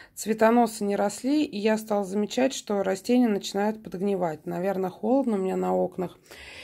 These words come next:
И я пересадила в горшочек с автополивом. Не буду доставать, чтобы не затягивать видео. И поверьте, в горшке там особо ничего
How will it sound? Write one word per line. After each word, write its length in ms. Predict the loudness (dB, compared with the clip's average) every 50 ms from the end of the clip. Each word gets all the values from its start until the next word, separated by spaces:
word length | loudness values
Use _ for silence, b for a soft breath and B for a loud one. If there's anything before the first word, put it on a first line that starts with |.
| B B B B
И 60 | 0
я 220 | 6 6 6 6 6
пересадила 1300 | 4 2 0 0 -2 0 0 0 0 0 0 2 2 4 6 6 6 6 6 6 6 4 2 0 -2 -8 -16 -18 -14 -6
в 40 |
горшочек 640 | -2 0 0 0 0 0 0 0 0 0 -6 -10 -10
с 100 | -8 -10
автополивом. 840 | -10 -8 -6 -8 -6 -2 0 0 0 0 2 2 2 4 4 4 4
Не 80 | 2 0
буду 300 | 0 -2 -2 -2 -2 -4
доставать, 560 | -4 -6 -6 0 0 2 2 4 2 2 0
чтобы 260 | -2 -4 -2 -2 0
не 140 | -2 -2 0
затягивать 640 | -2 -2 -4 -2 -4 -6 -4 -4 -4 -4 -4 -6 B B B B B B B B B B B
видео. 440 | 4 4 4 6 6 6 6 6 4
И 240 | 4 2 -2 -2 0
поверьте, 500 | 2 2 4 4 4 2 0 -4 -10 -6
в 40 |
горшке 340 | -4 -4 -4 -4 -4 -6 -4
там 200 | -2 -2 -2 -2
особо 320 | -2 -2 -4 -6 -4 -2 -2
ничего 380 | -2 -2 -2 -4 -4 -4 -4